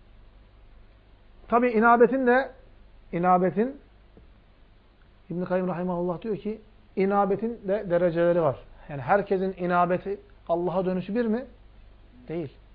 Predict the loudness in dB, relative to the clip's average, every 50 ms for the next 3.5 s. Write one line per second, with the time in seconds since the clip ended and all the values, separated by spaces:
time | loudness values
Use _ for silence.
0 | -20 -20 -18 -10 -8 -6 -6 -4 -4 -4 -2 -2 -2 -2 -2 -4 -6 -6 -6 -6
1 | -6 -6 -2 2 2 2 2 0 -4 -16 -20 -20 -20 -20 -20 -20 -20 -20 -20 -20
2 | -20 -20 -20 -20 -20 -20 -20 -20 -8 -2 0 4 6 6 8 8 6 6 4 4
3 | 4 2 0 0 2 4 6 6 4